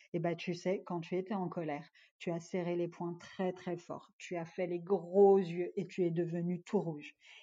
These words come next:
Est-ce que tu veux, Raphaël, qu'on aille devant la glace et qu'on fasse tous les deux, qu'on mime tous les deux la colère ? » Donc, hop, comme ça, vous lui apprenez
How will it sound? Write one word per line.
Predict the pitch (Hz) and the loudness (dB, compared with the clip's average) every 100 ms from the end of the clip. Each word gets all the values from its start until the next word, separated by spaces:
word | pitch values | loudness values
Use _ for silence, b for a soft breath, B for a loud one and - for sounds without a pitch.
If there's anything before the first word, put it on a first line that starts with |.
| B | B
Est-ce | - 180 - | 2 2 2
que | |
tu | 220 214 180 | 0 2 -2
veux, | 160 170 - - | 0 -4 -8 -8
Raphaël, | 175 170 170 165 196 | -6 -4 -2 -4 -4
qu'on | 185 | -6
aille | 165 165 | -4 -4
devant | 151 190 196 190 | -2 0 2 0
la | 170 165 | -2 -2
glace | 160 160 - - - | -4 -6 -8 -10 -8
et | 175 | -6
qu'on | 175 170 | -4 -6
fasse | - 165 202 - | -4 -6 -6 -14
tous | - 202 | -6 0
les | 180 | 0
deux, | 175 170 | 0 -2
qu'on | 175 180 175 | -4 -4 -2
mime | 180 196 196 190 | 0 0 0 -4
tous | - 196 | -6 -2
les | 175 | 0
deux | 170 175 | 0 -2
la | 156 | -4
colère ? » | 151 175 147 - - _ B B B B - | -4 -4 -4 -8 -18 _ B B B B -6
Donc, | 185 180 - _ - | -4 -4 -10 _ -2
hop, | 196 - - - | -2 -4 -12 -6
comme | 185 | -4
ça, | 175 214 | 0 2
vous | 220 196 | 2 0
lui | 185 | 0
apprenez | 175 175 - 190 180 196 | 0 -2 -2 0 0 -4